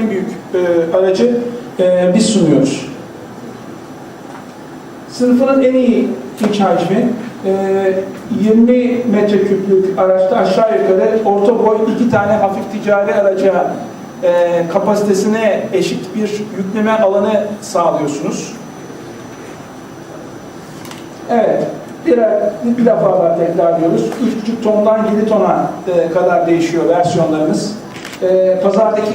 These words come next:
ilk yirmi metre küplük araç olma özelliğine sahip. E, on nokta sekiz metre küp bizim, e, bu sefer, e, genelde şimdiye kadar bizim en çok sattığımız panel van on beş nokta altı metre küptü.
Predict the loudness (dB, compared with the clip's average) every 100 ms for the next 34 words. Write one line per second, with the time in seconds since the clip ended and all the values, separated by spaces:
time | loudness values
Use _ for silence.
0 | 2 2 0 -6 0 2 4 4 2 2
1 | 0 0 0 2 2 2 0 -2 0 2
2 | 2 2 2 2 2 2 2 2 2 0
3 | -2 -8 -16 -16 -16 -14 -2 2 2 2
4 | 0 2 2 4 4 2 2 2 2 0
5 | 0 2 4 4 2 0 0 -2 -2 -2
6 | 0 0 0 0 2 2 0 -2 -4 0
7 | 0 0 -2 -4 0 2 2 2 2 2
8 | 0 0 0 2 2 2 2 -2 -2 -2
9 | -2 0 0 0 0 -2 0 0 2 2
10 | 0 0 0 0 0 -2 0 2 2 2
11 | 0 0 -2 -4 -4